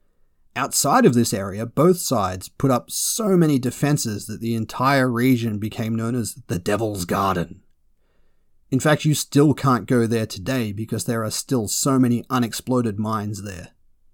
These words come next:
But the Katara Depression itself was so inhospitable that it was considered to be a natural barrier. I mean, why would anyone go there? You'll just get stuck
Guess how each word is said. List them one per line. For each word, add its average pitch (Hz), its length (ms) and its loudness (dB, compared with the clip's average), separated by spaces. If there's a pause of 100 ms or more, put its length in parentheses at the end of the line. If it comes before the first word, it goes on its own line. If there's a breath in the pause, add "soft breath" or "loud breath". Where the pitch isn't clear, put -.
(1200)
But 131 260 2
the 127 120 -2
Katara 165 580 4
Depression 135 480 2
itself 113 580 0 (540)
was 120 180 -4
so 180 640 0 (120)
inhospitable 160 1120 4 (260)
that 135 160 0
it 131 140 -6
was - 380 -4 (120)
considered 156 460 2
to 143 80 -2
be 139 200 2
a 127 60 2
natural 127 600 0
barrier. 117 480 -4 (1000)
I - 40 -6
mean, 123 160 2
why 123 220 2
would 139 240 4
anyone 143 400 2
go 120 240 2
there? 98 160 -2
You'll 104 140 -4
just 135 180 -6
get - 180 -6
stuck - 460 -6